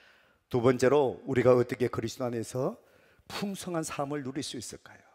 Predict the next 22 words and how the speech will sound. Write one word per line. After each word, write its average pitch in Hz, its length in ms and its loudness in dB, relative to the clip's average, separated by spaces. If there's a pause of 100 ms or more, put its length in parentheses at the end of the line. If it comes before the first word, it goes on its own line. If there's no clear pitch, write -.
(880)
이사야서 127 640 4
오십구 127 640 -4
장 151 460 -2 (140)
일 123 200 2
절에서 117 360 -4
이 113 220 -10
절까지의 107 460 -6
말씀을 98 580 -10 (420)
애써 123 260 -2
주님이 135 360 -8
말씀하십니다. - 1000 -16 (540)
성도 - 340 -10
여러분, 107 420 -10 (680)
하나님과의 123 840 0
그 151 340 -4
바른 147 480 -10
관계를 147 800 -4
깨뜨리는 123 520 -4
것이 113 260 -10
무엇인 107 400 -10
줄 104 100 -6
아십니까? 95 600 -14